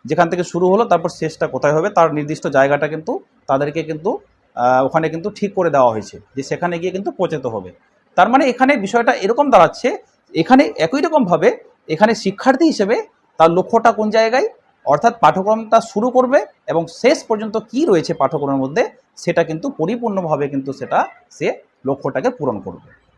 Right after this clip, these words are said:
এটাই হচ্ছে কারিকুলাম। কারিকুলামের কাজই হচ্ছে একজন শিক্ষার্থী বা একজন শিক্ষার্থী হিসেবে তার নির্দিষ্ট লক্ষ্যে বা নির্দিষ্ট জায়গায় পৌঁছে যাওয়া।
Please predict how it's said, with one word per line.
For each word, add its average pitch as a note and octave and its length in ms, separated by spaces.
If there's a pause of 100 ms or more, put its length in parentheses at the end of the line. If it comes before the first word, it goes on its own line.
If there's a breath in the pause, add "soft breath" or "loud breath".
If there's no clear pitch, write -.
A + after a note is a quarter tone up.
(200)
এটাই C#4+ 260
হচ্ছে G#3+ 280
কারিকুলাম। A2+ 520 (300)
কারিকুলামের A3+ 540 (440)
কাজই G#3+ 360
হচ্ছে B3 520 (920)
একজন F3 280
শিক্ষার্থী A3+ 580
বা B3 140
একজন A#3 180
শিক্ষার্থী G3 460
হিসেবে G#3 360 (300)
তার D3 140
নির্দিষ্ট E3 480
লক্ষ্যে E3 380
বা G3+ 100
নির্দিষ্ট E3 360
জায়গায় C3+ 520 (320)
পৌঁছে B2+ 280
যাওয়া। F2 260